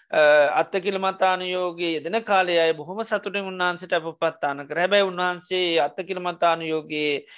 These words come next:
අතහැරියට පස්සේ මේ අය බුදුරන්-, බෝ-, බෝසතාණන් වහන්සේට කලකිරුණා. කලකිරිලා උන්වහන්සේ අතහැරලා දැම්ම. දැන් උන්වහන්සේ මේ ධර්මය අවබෝධ කරගන්නේ නැහැ. මොකද මෙච්චර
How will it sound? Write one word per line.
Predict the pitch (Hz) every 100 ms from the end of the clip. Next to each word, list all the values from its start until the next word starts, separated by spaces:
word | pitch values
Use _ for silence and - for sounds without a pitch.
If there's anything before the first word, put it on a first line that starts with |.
| - -
අතහැරියට | - 170 233 240 220 196 175
පස්සේ | 175 165 190
මේ | 180 170
අය | 180
බුදුරන්-, | 175 165 170 165 175
බෝ-, | 160 160 160
බෝසතාණන් | 170 170 160 160 156
වහන්සේට | 160 151 147 180
කලකිරුණා. | 175 190 190 170 139 117 85 _ _ _ _ _ _ _ -
කලකිරිලා | 196 214 226 214 208
උන්වහන්සේ | 196 196 190 196
අතහැරලා | - 175 175
දැම්ම. | 170 160 165 175
දැන් | 175 175 185 -
උන්වහන්සේ | 170 175 165 160 - 180
මේ | 175 160
ධර්මය | 156 156 160 160
අවබෝධ | 151 156 156
කරගන්නේ | - 156 151 147 147
නැහැ. | 165 170
මොකද | 160 151
මෙච්චර | 151 151 180